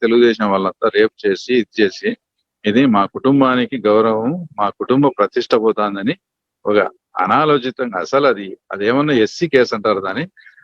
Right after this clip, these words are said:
అంటే, మా కుటుంబ పరువును మీరు మంటగలిపారు అనే ఉద్దేశంతో మా మీద, అనిత గారి మీద, మిగతా అందరి మీద కూడా కేసు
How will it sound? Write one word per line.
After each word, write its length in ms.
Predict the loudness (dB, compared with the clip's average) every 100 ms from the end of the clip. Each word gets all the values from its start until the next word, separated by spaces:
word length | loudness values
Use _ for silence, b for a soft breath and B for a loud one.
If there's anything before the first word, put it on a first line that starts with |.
| b
అంటే, 160 | -2
మా 260 | 0 2 0
కుటుంబ 360 | -2 -4 0 0
పరువును 440 | 2 2 2 0
మీరు 220 | 2 2
మంటగలిపారు 1000 | 2 0 2 2 2 -2 -2 2 2 0 -4
అనే 160 | -2 -2
ఉద్దేశంతో 580 | 0 0 2 -2 0
మా 200 | 2 2
మీద, 220 | 0 -2 -2
అనిత 280 | -4 0
గారి 260 | 0 0 -4
మీద, 200 | -8 -8 -8 _ b _ 0
మిగతా 300 | 2 4 2
అందరి 220 | 0 -2
మీద 140 | -4 -2
కూడా 140 | -2
కేసు 280 | 0 0